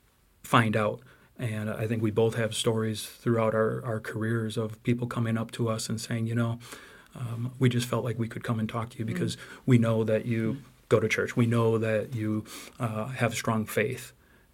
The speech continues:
Speaker 1: And sometimes, again, we don't have to come out point blank and tell them. They just know because of, again, those words and our actions and the way that we speak to other people. Uh, and then that opens up the door. And that's what's really powerful,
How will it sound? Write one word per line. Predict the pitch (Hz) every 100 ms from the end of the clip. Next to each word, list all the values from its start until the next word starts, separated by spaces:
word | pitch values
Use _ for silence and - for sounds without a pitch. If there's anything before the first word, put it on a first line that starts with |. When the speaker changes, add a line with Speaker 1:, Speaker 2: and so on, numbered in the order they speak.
| -
Speaker 1:
And | 135 117 113 113
sometimes, | - 127 135 123 120 117 120
again, | 120 113
we | 117
don't | 117
have | 117 120
to | 113 - -
come | - 120
out | 117 - - - - - _ _ _ _ _ _ - -
point | - 131 120
blank | 127 131 127
and | 110
tell | - 135 139
them. | 107 104 123 - - - - -
They | 131
just | 135 127
know | 127 147 120
because | 120 120 120 110
of, | 120
again, | 123 127 165
those | 113 120
words | 110 113 117 117
and | 117
our | 110 110
actions | 113 110 - 123 120 120
and | 110
the |
way | 110 113
that | 120 123
we | 117
speak | - 120 123
to | 123
other | 113 117
people. | - 123 123 123 - - - - -
Uh, | - 113 -
and | 120
then | 120
that | 117
opens | 110 127 113
up | 107
the | 110
door. | 113 120 110 -
And | 127
that's | 120 120
what's | 113 120
really | 110
powerful, | 110 - 113 - 131